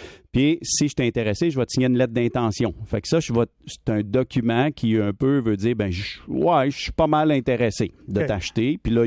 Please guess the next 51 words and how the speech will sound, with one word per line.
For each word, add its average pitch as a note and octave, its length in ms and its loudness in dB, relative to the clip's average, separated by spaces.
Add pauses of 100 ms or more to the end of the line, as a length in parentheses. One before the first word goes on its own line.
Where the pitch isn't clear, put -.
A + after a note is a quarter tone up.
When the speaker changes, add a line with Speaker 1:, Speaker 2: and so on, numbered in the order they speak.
Speaker 1:
des A2 220 0
fois, B2 160 0
ça, - 160 -4
le G#2 180 2
prix B2 220 -2
peut A#2 140 -2
commencer G#2+ 400 0
à A2 40 0
être G#2 140 -2
établi G2+ 420 0
déjà. G#2 560 -2
Speaker 2:
Mm-hmm. E3+ 360 0 (180)
Speaker 1:
Euh, G2+ 280 2 (240)
après A2+ 260 0
ça, D3 140 0
je B2+ 80 -2
vais B2 140 0
faire C3+ 140 0
une B2+ 120 2
vérification A#2 640 -2
diligente. A2 480 0 (200)
Ça, A#2 160 -4
ça A#2 160 -2
veut G#2+ 120 0
dire B2 180 0
que A2+ 140 -2
je F#2 80 -6
vais A2+ 220 2 (180)
Speaker 2:
Un F#3 220 2
due A3+ 360 4
diligence. G#3+ 360 2
Speaker 1:
Un - 100 0
due E3+ 340 6
diligence, C3+ 680 0
en G#2 120 2
Speaker 2:
Mm-hmm. A2+ 40 2
Speaker 1:
bon, G2+ 260 2
euh, F#2+ 220 0
en G2+ 40 -2
bon G2+ 180 -2
français. G#2+ 480 -2 (540)
Euh, G#2 380 4 (120)
donc A2+ 240 0
là, D3 80 4
je B2+ 80 0
vais C3 80 4
m'assurer B2+ 400 2
que B2 140 -2
tout A2+ 120 -2
est G#2 40 -2
correct. G2 340 -2